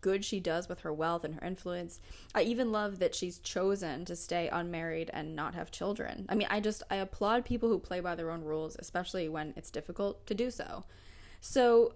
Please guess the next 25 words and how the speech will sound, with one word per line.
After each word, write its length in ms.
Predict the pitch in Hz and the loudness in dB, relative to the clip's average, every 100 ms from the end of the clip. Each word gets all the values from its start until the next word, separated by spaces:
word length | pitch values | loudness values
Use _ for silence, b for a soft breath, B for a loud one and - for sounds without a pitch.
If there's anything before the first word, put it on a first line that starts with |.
| - | 2
I 120 | 220 | 6
watched 420 | 233 240 302 - - | 6 6 2 -2 -2
The 100 | - | 0
Oprah 260 | 185 156 175 | 0 0 -2
Show 320 | - 156 160 | 0 0 2
every 240 | 180 180 | 2 2
single 280 | 196 190 165 | 0 0 -2
day, 340 | 160 - - 190 | -2 -2 -4 -4
like, 200 | 180 - | -2 0
from 140 | 196 | 0
the 40 | 196 | 0
time 300 | - 226 240 | 0 2 4
I 60 | |
was 100 | 214 | 2
probably 260 | 214 190 180 | 0 -2 -4
twelve 320 | - 165 170 | -2 -2 0
years 220 | 165 165 | -2 0
old 260 | 160 - 208 | 0 0 -2
<laughs> 140 | 247 | 0
until 280 | 233 226 254 | 0 4 6
it 120 | 196 | 8
went 180 | 202 208 - | 6 2 4
off 260 | 175 185 | 2 2
the 180 | - 165 | -2 0
air. 380 | - - - | 0 -2 -4